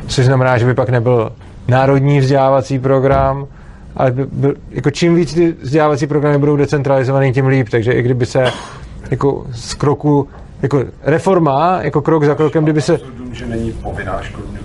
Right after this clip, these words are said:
Speaker 1: No to by bylo samozřejmě ideální, což není mimochodem takový absurdum, jakože povinná školní docházka, eh, vět-, jako, jak se rozpadl
Speaker 2: Ve vyloučených lokalitách to pro-, problém je samozřejmě jako do, do sociálních nepokojů.
Speaker 1: No ne, že jo? No to, to, to je,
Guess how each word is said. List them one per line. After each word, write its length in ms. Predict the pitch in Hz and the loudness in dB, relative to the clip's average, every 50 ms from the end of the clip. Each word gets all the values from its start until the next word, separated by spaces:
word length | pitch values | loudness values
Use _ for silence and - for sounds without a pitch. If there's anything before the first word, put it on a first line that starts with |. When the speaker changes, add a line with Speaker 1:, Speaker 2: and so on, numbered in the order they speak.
| 247 | -2
Speaker 1:
No 60 | 190 135 | 0 2
to 80 | 151 | 4
by 60 | 156 | 4
bylo 240 | 147 160 170 175 165 | 4 4 4 4 2
samozřejmě 260 | - 165 156 143 170 | 2 2 2 2 2
ideální, 340 | 170 180 175 208 190 160 135 | 2 2 2 2 2 2 2
což 140 | 110 147 143 | 0 0 0
není 120 | 151 147 | 2 2
mimochodem 300 | 151 147 143 - 156 147 | 2 2 2 2 2 2
takový 260 | 139 143 - 156 160 151 | 0 2 2 2 2 2
absurdum, 420 | 131 - - 185 165 139 127 117 | 2 2 0 0 2 2 0 0
jakože 320 | 120 117 135 113 123 131 | 0 0 0 2 2 0
povinná 400 | - - - 135 131 135 139 135 | 0 0 0 0 2 2 2 0
školní 280 | 127 - - 143 143 147 | 0 0 -2 0 2 2
docházka, 600 | 139 131 - 143 131 131 - - 139 135 135 127 - - - - - - - - - | 0 2 2 2 0 0 0 0 0 2 2 0 -2 -8 -18 -20 -20 -20 -20 -16 -10
eh, 40 | - - 131 127 127 127 120 | -4 0 2 4 4 4 2
vět-, 260 | 127 135 127 - - | 2 0 0 -2 -6
jako, 260 | 127 - 147 131 127 - - - - - - | -2 0 0 0 -2 -4 -14 -20 -20 -4 -2
jak 120 | 139 135 | -2 0
se 120 | - 170 165 | 2 4 4
rozpadl 680 | 160 143 - - - - 151 143 147 151 156 156 151 - - - - - - | 4 4 2 -2 -2 0 0 2 2 2 2 2 0 -2 -6 -12 -12 -10 -6
Speaker 2:
Ve 100 | 120 117 | -4 -2
vyloučených 520 | 113 120 123 123 123 120 120 120 110 107 | 0 0 0 0 0 0 0 0 0 0
lokalitách 600 | 117 113 - 113 - 110 - - 107 104 104 - | -2 -2 -2 -2 -2 -2 -2 0 0 0 0 -2
to 60 | - 113 | -4 -4
pro-, 500 | 113 - - - 110 - - 98 98 - 101 98 - - | -4 -2 -2 -2 -2 -2 0 0 0 0 -2 -2 -2 -2
problém 400 | 98 98 95 98 98 98 92 92 | -2 0 2 2 4 4 4 2
je 80 | 92 95 | 0 0
samozřejmě 520 | - - - 92 - - 90 90 90 92 | -2 -2 0 0 0 0 0 0 0 0
jako 260 | 90 85 - - - - - - - | 0 -2 -2 -2 -2 -2 -2 0 0
do, 440 | - - - - - - - - - | 0 2 2 2 2 2 2 0 0
do 240 | - - - - - | 0 0 2 2 2
sociálních 640 | - - - - - - 90 90 - - - - - | 2 0 0 0 0 0 2 2 2 2 2 2 0
nepokojů. 420 | - - - - - - - 139 | 0 0 0 0 0 0 2 4
Speaker 1:
No 80 | 139 147 | 4 4
ne, 260 | 139 135 135 170 208 | 4 2 2 2 2
že 120 | 196 - 151 | 2 2 2
jo? 280 | 123 110 107 107 120 - - - - - - - - - | 4 2 2 0 -4 -8 -14 -16 -16 -16 -16 -14 -6 -2
No 80 | 139 131 | -2 0
to, 140 | - 147 135 | 0 0 0
to, 160 | - 143 127 | 0 0 0
to 120 | - 147 139 | 2 2 2
je, 200 | 135 139 - | 4 4 2